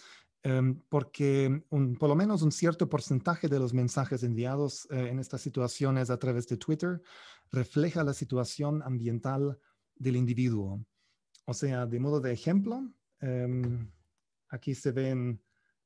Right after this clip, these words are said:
al-, algunas imágenes de un estudio que participé sobre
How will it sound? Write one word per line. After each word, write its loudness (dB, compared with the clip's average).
al-, -4
algunas -2
imágenes 2
de 2
un 0
estudio 0
que -2
participé 0
sobre 0